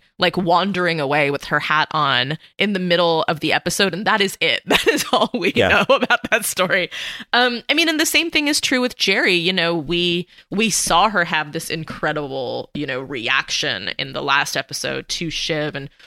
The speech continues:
Speaker 1: Shiv kind of putting pressure on her about, like, an H R report and whether or not she was inviting this behavior from Roman.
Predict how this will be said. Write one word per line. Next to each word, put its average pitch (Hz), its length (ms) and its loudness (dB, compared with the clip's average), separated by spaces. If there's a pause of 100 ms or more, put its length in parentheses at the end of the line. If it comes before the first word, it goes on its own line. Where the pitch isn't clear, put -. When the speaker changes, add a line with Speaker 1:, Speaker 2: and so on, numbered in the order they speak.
Speaker 1:
Shiv 175 280 0
kind 151 180 -2
of 156 100 -10
putting 139 180 -8
pressure 156 400 -2
on 143 100 -2
her 143 180 -4
about, 139 320 -2
like, 131 260 -2
an - 80 -8
H 113 220 -2
R 247 120 4
report 196 500 0
and 160 140 -4
whether 151 220 -2
or 151 40 -6
not 135 240 -2
she - 140 -6
was 131 160 -8
inviting 143 720 -2
this 113 140 -4
behavior 139 440 -6
from 151 240 -8
Roman. 160 400 -2